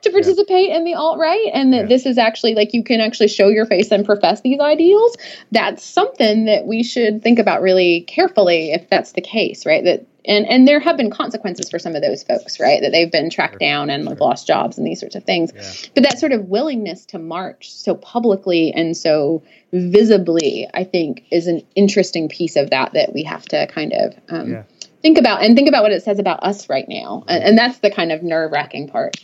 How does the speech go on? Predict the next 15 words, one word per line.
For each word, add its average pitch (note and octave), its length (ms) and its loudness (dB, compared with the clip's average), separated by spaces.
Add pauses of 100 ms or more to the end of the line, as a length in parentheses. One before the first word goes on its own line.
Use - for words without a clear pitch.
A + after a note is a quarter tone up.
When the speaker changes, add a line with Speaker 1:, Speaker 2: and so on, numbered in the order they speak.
(180)
Speaker 2:
for E3+ 100 -8
me. - 220 -12 (160)
Speaker 1:
Yeah, D3 180 0
let's, C3+ 300 -4
let's, D#3 320 -6
let's D3 180 -6
finish C#3+ 380 -4
up B2 180 -4
with - 160 -12
that. G2 160 -8
Our G2 60 -8
time's B2+ 360 -6
about G#2 320 -8
up, A2 360 -8
but G#2 240 -8